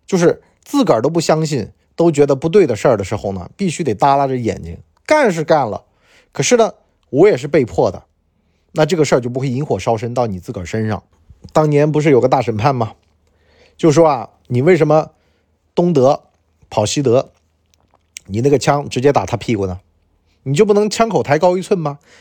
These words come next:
其实说的就是这个东西，得饶人处且饶人。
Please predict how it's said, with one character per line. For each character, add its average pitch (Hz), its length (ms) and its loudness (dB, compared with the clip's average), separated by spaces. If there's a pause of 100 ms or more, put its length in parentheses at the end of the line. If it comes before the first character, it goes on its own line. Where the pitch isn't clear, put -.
(120)
其 - 160 -4
实 220 100 0
说 240 220 0
的 233 80 2
就 208 120 -4
是 208 40 -4
这 190 120 -2
个 175 80 2
东 113 180 -4
西， - 140 -14 (760)
得 208 220 4
饶 233 180 4
人 180 200 -2
处 175 200 -4
且 110 200 -2
饶 101 180 0
人。 101 260 -6